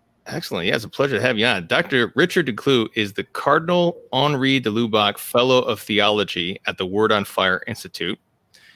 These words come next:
He earned his S T L and Doctor of Sacred Theology degrees in Systematic Theology from the Catholic University of America. And related to today's topic,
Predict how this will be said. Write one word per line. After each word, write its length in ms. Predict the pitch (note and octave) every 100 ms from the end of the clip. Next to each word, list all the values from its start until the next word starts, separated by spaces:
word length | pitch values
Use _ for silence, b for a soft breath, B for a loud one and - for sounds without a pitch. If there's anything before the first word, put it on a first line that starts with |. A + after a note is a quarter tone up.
| b _
He 160 | G#2+
earned 280 | A2 A2 A2
his 160 | G2+ -
S 180 | A#2 -
T 240 | - A2+
L 200 | G#2 A2
and 100 | G#2+
Doctor 340 | G2+ G2+ - G2
of 80 | -
Sacred 300 | G#2+ G2+ F#2+
Theology 420 | G2 G2+ F#2+ G2+
degrees 600 | F#2 F2+ C3+ C#3 C#3 - _
in 140 | A#2+ G2
Systematic 540 | - G#2+ G#2 G2+ G2+
Theology 460 | - A2 D#3 D3+ F#3+
from 180 | - G#2
the 60 |
Catholic 340 | - G2+ G2+ G2+
University 400 | F#2+ F#2+ - F2+
of 80 |
America. 560 | F2+ F#2 D3 E3 G#3+ A#3 _ _ _ b b b b b _
And 320 | A2+ A2+ A2+
related 260 | A2+ E3 D#3
to 60 |
today's 260 | D3 C#3+ C3+
topic, 420 | D#3 F#3+ F#3+ -